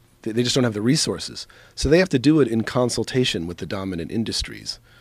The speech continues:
who invariably lean them towards, uh,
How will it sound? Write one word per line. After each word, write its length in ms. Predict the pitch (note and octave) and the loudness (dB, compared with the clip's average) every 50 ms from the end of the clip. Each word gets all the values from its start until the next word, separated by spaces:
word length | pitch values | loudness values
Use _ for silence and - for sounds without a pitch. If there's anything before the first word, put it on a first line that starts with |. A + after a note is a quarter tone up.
| - - _ _ _ _ _ _ - | -20 -20 _ _ _ _ _ _ 2
who 100 | C3 C3 | 4 6
invariably 580 | B2+ A#2+ A2+ B2+ C#3 D#3 D#3+ D3+ B2 B2 A#2+ | 6 6 8 8 10 10 10 8 8 6 4
lean 340 | A#2 A2+ A#2 B2 C3+ C#3 B2+ | 4 4 4 6 6 6 6
them 280 | A#2+ A#2 A#2 A2+ G#2+ G2+ | 6 4 4 2 0 0
towards, 440 | - A2+ A2+ A2+ A2+ G#2+ - - - - - - _ _ _ _ _ _ - | 0 2 2 2 2 0 -2 -6 -10 -14 -20 -20 _ _ _ _ _ _ -4
uh, 280 | G2+ A2 A2 G#2+ G#2+ | -2 0 0 0 0